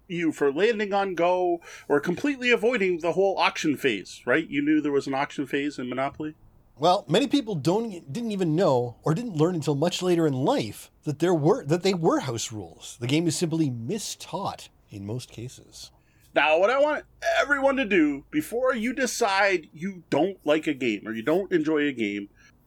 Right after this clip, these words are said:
Speaker 1: not just Monopoly, any game, make sure you're playing by the proper rules. After your first play of a game that doesn't go well, take the time to review the rulebook, check for an F A Q, check online for an errata, and make sure you're playing the game the way it was designed to be played.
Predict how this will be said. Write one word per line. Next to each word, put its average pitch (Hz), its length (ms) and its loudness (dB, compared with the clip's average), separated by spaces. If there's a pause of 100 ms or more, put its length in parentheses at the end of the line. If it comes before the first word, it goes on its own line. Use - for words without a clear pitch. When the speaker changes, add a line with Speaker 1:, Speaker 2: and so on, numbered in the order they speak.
Speaker 1:
not 175 260 2
just - 180 0
Monopoly, 117 460 0
any 165 200 2
game, 104 380 -2
make 233 180 -4
sure 269 140 -2
you're 220 100 0
playing 180 240 0
by 160 140 2
the 135 80 -4
proper 113 320 0
rules. - 360 -16 (460)
After 220 320 2
your 233 160 2
first 208 300 0
play 190 160 4
of 185 80 0
a 170 40 0
game 127 300 2
that 113 140 -2
doesn't 156 300 0
go 156 140 4
well, 98 440 -2
take 214 220 -2
the 240 100 -8
time 196 320 2
to 175 100 -8
review 143 280 0
the 135 100 -2
rulebook, 104 580 -2
check - 360 0
for 208 200 2
an 185 80 0
F 160 220 2
A 151 80 4
Q, 117 420 -6
check 180 300 -4
online 143 380 0
for 135 120 -6
an 131 120 -2
errata, 101 480 0 (280)
and 208 120 4
make 285 160 4
sure 214 280 4
you're 139 180 0
playing 175 260 2
the 196 80 0
game 131 480 0
the 113 80 -4
way 147 120 4
it 202 120 0
was 196 100 0
designed 202 640 -2
to 127 120 -6
be 120 100 -8
played. 98 360 -6